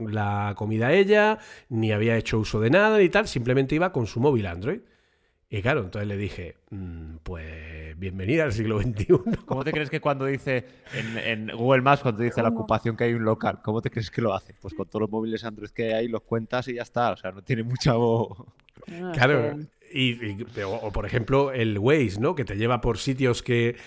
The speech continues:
Speaker 1: no hay atascos, pero claro, ¿por qué? Porque sabe a dónde vas y, y, y sabe dónde trabajas,
Speaker 3: Todo.
Speaker 1: dónde vives, dónde todo, ¿no? Igual que
Speaker 3: Todo.
Speaker 1: Apple, etcétera. Entonces, ¿habría alguna forma? O sea, es decir,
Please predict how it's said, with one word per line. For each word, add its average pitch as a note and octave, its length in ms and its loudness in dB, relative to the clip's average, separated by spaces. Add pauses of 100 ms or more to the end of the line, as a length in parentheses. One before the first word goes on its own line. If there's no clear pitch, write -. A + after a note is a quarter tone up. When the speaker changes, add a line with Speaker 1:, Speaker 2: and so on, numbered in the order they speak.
(180)
Speaker 1:
no C3 260 6
hay B2+ 120 8
atascos, D3+ 580 4
pero A2 500 2
claro, C#3 320 4
¿por A#2+ 240 2
qué? E3+ 220 6
Porque A2+ 340 -2
sabe B2 340 2
a C#3+ 60 4
dónde D3+ 260 4
vas E3+ 360 4
y, C#3 120 2
y, A2 340 0 (260)
y G#2+ 220 -2
sabe G#2+ 280 0
dónde G2+ 240 -4
trabajas, D#3+ 440 4
Speaker 3:
Todo. E3 100 4
Speaker 1:
dónde A2 180 2
vives, E3+ 400 6
dónde A#2+ 240 0
todo, G2+ 300 0
¿no? G#2 160 -6
Igual G#2 280 -2
que A2+ 140 -4
Speaker 3:
Todo. D#3+ 120 2
Speaker 1:
Apple, C#3 300 0
etcétera. F#2+ 440 -6 (380)
Entonces, D3 640 2 (880)
¿habría D3 360 4
alguna F3 380 6
forma? C3+ 640 2 (260)
O - 60 -10
sea, C#3+ 100 6
es C3 60 0
decir, G#2 400 -2